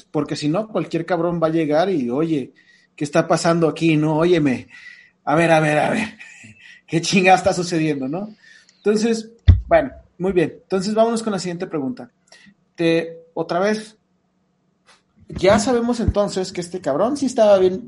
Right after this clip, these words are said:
metido hasta la mati-, hasta las manitas en un desmadre de pederastia. Ya sabemos que tenía su, su, su red de compadres en las altas esferas y,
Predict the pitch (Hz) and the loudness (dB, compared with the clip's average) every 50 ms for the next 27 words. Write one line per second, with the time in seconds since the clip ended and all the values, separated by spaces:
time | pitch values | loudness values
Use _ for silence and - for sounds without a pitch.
0 | 180 165 160 156 151 - 247 294 339 294 - - 180 160 147 143 143 135 135 - | -4 -2 -2 -2 0 0 0 2 2 0 2 0 2 2 2 2 0 -2 -2 -4
1 | - 226 156 143 139 143 - 147 147 143 147 160 202 247 247 - 349 349 339 - | -6 -2 -2 -2 0 0 0 0 0 0 0 0 0 0 0 0 0 -2 -2 -6
2 | - - - - - _ _ _ 160 170 175 208 233 262 262 233 214 208 202 196 | -12 -20 -20 -20 -20 _ _ _ 0 4 4 4 4 4 4 2 4 4 4 4
3 | 190 190 180 175 165 - 151 143 135 127 123 - - - 120 110 107 - _ _ | 4 4 4 2 2 0 -2 -2 -2 -2 -4 -6 -8 -12 -12 -12 -12 -16 _ _
4 | _ _ _ _ _ _ _ _ _ _ _ 147 156 151 180 170 185 202 233 233 | _ _ _ _ _ _ _ _ _ _ _ -6 -2 0 0 2 2 2 0 -2
5 | 233 226 - 180 165 156 160 165 175 180 202 220 220 - 220 202 170 160 156 160 | -2 -2 -2 0 0 0 0 2 2 2 2 0 0 -2 -2 0 0 0 0 -2
6 | - - - - 160 151 147 143 143 139 139 139 135 131 131 135 135 - - - | -6 -10 -10 -6 -4 -2 -2 -2 -2 -2 -4 -4 -4 -6 -6 -6 -6 -10 -12 -14
7 | - - 160 143 131 151 156 160 156 202 226 220 - 240 247 247 220 220 254 247 | -8 -6 -4 -4 -2 0 -2 0 2 0 0 0 2 0 0 0 2 2 2 4
8 | 226 220 220 226 247 240 - - - - - - _ _ _ 135 135 139 139 131 | 4 2 2 0 0 -2 -6 -12 -20 -20 -20 -20 _ _ _ -8 -6 -6 -6 -6
9 | - 143 135 - 180 170 202 262 247 - 262 247 233 226 247 285 - - - _ | -6 -8 -6 -4 -6 -4 -4 -6 -2 0 2 2 2 2 0 0 -2 -6 -14 _
10 | _ _ _ _ _ _ 202 226 262 285 302 311 330 - | _ _ _ _ _ _ 0 4 6 6 6 4 0 -8